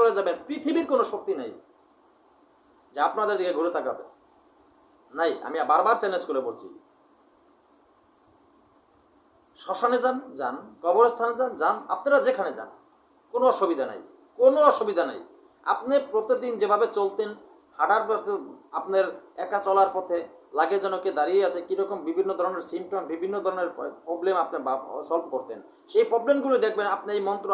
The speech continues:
আমার বলা নিয়ম মতো যদি আপনি সঠিকভাবে প্রয়োগ করতে পারেন, দেখবেন আপনার সেই প্রবলেমগুলি সাথে সাথে দ্রুত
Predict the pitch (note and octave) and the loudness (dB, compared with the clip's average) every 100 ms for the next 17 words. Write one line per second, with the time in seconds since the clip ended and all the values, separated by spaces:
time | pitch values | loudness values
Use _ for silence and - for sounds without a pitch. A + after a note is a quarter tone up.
0 | F#3+ A3 F#3+ F#3 F3 F#3+ G#3 F#3+ F#3 F3 | 2 2 4 4 4 0 -2 -2 -2 -4
1 | F3 E3 - A3 A#3+ G3+ F#3 F#3+ F#3 D#3+ | -4 -6 -6 -6 -2 0 0 0 -4 -4
2 | D#3 D3+ C3 A2+ - _ - D#3 D3 C3 | -6 -6 -6 -10 -18 _ -4 -2 -2 -2
3 | - C3+ C3 C3 C3 C3 B2 A#2 - - | -6 -8 -8 -8 -4 -4 -6 -10 -12 -18
4 | - _ - - - C#4+ A3+ G3+ G#3 F3+ | -20 _ -6 -4 -2 -2 -2 0 -2 0
5 | F#3 | 0